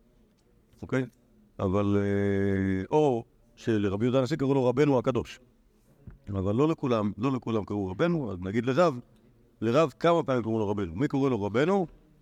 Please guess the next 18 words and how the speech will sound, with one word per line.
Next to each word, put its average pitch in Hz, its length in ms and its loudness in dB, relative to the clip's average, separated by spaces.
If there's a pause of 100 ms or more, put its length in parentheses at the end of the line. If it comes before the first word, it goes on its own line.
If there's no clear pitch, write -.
(200)
רבי 110 240 2
אלעזר 156 260 0
קורא 104 220 -2
לו 98 120 -2
רבנו. 95 200 -6 (300)
מי 123 80 4
עוד 139 120 2
קורא 131 220 0
לו 120 100 2
רבנו? 147 400 2 (280)
ראינו 113 340 0
את 110 80 -2
זה. 175 180 6 (840)
רב 82 180 -2
חיסדא 101 280 0 (380)
קורא 101 180 0
לו 98 120 -2
רבנו. 87 240 -6